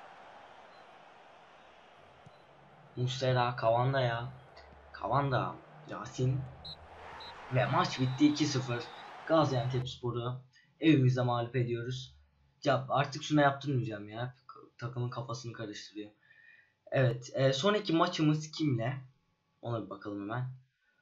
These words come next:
Sonraki maçımız Karabük'te. Ka-, o zaman Karabük maçında görüşmek üzere. Evet arkadaşlar, devam ediyoruz. Şimdi Podolski sakatlandı maalesef. O yüzden Bruma'yı koyacağım. Onun yerine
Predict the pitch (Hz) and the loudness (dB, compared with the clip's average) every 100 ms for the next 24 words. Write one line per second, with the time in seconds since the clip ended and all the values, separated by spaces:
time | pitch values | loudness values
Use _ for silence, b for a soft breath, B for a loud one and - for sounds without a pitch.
0 | _ - 202 196 170 165 160 160 - 170 | _ 0 4 4 4 0 0 0 4 6
1 | 139 127 135 131 185 - 156 143 135 196 | 6 2 0 0 0 0 2 2 2 2
2 | 170 131 127 127 - 131 120 110 - - | 2 2 0 -2 -2 0 -2 -2 -12 -20
3 | - - - _ _ - 220 185 180 175 | -20 -20 -20 _ _ -4 0 2 2 2
4 | 165 127 165 196 208 180 165 160 - 180 | 0 4 6 8 6 4 0 -2 -6 -8
5 | 170 160 - _ _ _ _ - 185 214 | -8 -8 -14 _ _ _ _ -2 2 2
6 | 220 - 160 165 160 143 - 147 135 127 | 2 -2 -4 -2 0 0 0 0 0 0
7 | - 160 143 135 127 B B B 151 156 | 0 0 -4 -4 -6 B B B -4 -2
8 | 139 131 139 143 127 131 135 123 110 - | -2 -2 -4 -4 -6 -4 -4 -4 -8 -8
9 | 135 147 131 139 135 127 | -6 -4 -2 -4 -2 -4